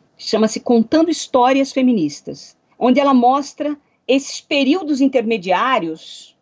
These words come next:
que não, não, não significa que todo mundo parou, "Ó, agora ninguém mais discute isso." Não. Continuou existindo. O que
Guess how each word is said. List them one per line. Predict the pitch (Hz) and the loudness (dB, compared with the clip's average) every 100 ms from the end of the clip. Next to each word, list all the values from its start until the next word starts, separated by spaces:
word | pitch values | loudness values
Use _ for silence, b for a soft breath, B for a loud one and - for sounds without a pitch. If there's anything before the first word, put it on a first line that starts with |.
| _ | _
que | - 339 | -2 0
não, | 415 508 403 | 2 0 -2
não, | 339 | 2
não | 311 302 | 4 2
significa | 294 330 320 554 554 | 0 -2 -2 0 -2
que | 539 | -2
todo | 370 294 | -4 2
mundo | 262 254 | 4 2
parou, | - 226 214 214 190 165 | 2 2 4 4 4 0
"Ó, | 208 | 2
agora | 262 226 262 285 | 4 2 0 -2
ninguém | 277 262 277 | -2 -4 -4
mais | 262 233 | -4 -6
discute | 214 - 269 254 240 | -12 -10 -8 -8 -8
isso." | 240 - | -8 -8
Não. | 554 466 302 508 156 - _ _ _ _ | -6 -2 -2 -2 -4 -6 _ _ _ _
Continuou | 330 359 349 320 440 | -2 2 4 6 6
existindo. | 415 285 269 - 254 247 277 330 480 - _ | 4 0 -6 -8 -4 -2 -2 0 -4 -4 _
O | 277 | -2
que | - 427 480 359 | -2 -6 -2 0